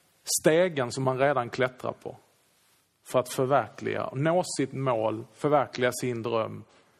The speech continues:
komma till sin himmel. Om jag då talar väldigt praktiskt, rakt in i upplevda behov eller konkreta problemsituationer som du befinner i, vad du kan göra för att underlätta de här problemen, så kommer folk att känna,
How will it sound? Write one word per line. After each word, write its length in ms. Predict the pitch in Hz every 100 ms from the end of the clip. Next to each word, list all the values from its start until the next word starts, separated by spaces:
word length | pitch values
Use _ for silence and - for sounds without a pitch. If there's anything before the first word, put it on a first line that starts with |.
| -
komma 360 | - 147 120
till 240 | 110 123 117 -
sin 140 | 113
himmel. 340 | 107 113 - 107 _ _ _ _ _ _ _ _ _ _ _ 135
Om 180 | 143
jag 240 | 160 190 196
då 100 | 175
talar 400 | - 180 160 131
väldigt 640 | 139 180 262 208 208 202
praktiskt, 600 | - 135 - - - - - 110 120
rakt 380 | 185 240 233 -
in 160 | 185 165
i 40 |
upplevda 560 | 175 - 135 127 117 123
behov 480 | 123 139 131 104
eller 100 | 117
konkreta 680 | 120 185 185 - 226 175 -
problemsituationer 920 | - 151 151 160 - 151 123 123 117
som 140 | 113 131
du 80 | 117
befinner 440 | 117 127 117 117
i, 100 | 113 - - -
vad 440 | 127 165 190 135 -
du 240 | 269 196
kan 280 | - 156 143
göra 460 | 139 151 113 104 - -
för 260 | - 165
att 100 | 156
underlätta 640 | - 240 226 156 123 -
de 100 | 139
här 60 | 156
problemen, 300 | - 151 - - -
så 120 | -
kommer 200 | 240 196
folk 200 | - 262
att 60 | -
känna, 240 | 214 196